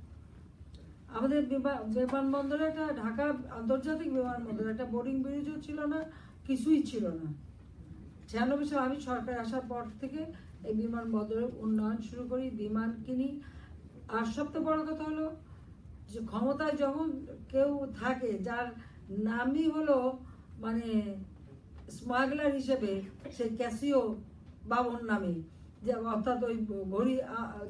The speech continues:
চু-, মানে চোরা কারবারি করতে যে, যে ধরা খায়, তারা যখন মন্ত্রী হয়, তখন কি অবস্থাটা হয় তা আপনারা বুঝতে পারেন। কাজে সেখানে বিমানের ভাবমূর্তিটা এবং তার নিরাপত্তা ব্যবস্থা থেকে শুরু সব কিছু এমনই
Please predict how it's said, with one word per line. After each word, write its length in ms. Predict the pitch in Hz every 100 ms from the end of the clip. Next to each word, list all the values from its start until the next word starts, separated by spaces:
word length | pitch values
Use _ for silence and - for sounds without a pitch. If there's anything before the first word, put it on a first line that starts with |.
| 254
চু-, 80 | 254 208
মানে 320 | 214 214 214
চোরা 260 | 202 254 233
কারবারি 440 | 226 - 220 233 226
করতে 240 | 226 226
যে, 180 | 220 226
যে 100 | 220
ধরা 300 | 208 220 214
খায়, 260 | 214 214 - - - - -
তারা 240 | 233 262
যখন 260 | 262 302 254
মন্ত্রী 420 | 240 247 247 262
হয়, 380 | 254 262 185 180 - - - -
তখন 300 | 262 277 262 - -
কি 120 | - 262
অবস্থাটা 460 | 262 294 285 277
হয় 180 | 254 262
তা 120 | 269
আপনারা 200 | 262 262
বুঝতে 320 | 254 254 -
পারেন। 280 | 269 269 277 277 - - - - -
কাজে 200 | 254 254
সেখানে 500 | 262 277 320 320 311 - - - 202
বিমানের 360 | 254 277 294
ভাবমূর্তিটা 840 | 277 220 233 220 285 - 277 240 185 170 - - - - -
এবং 240 | 240 254
তার 220 | 262 254 262
নিরাপত্তা 540 | 254 262 269 269 269
ব্যবস্থা 360 | 254 262 262 269
থেকে 220 | 269 262
শুরু 200 | 269 262
সব 200 | - 254 254
কিছু 360 | 269 - 277 269 - - - -
এমনই 380 | 240 294 330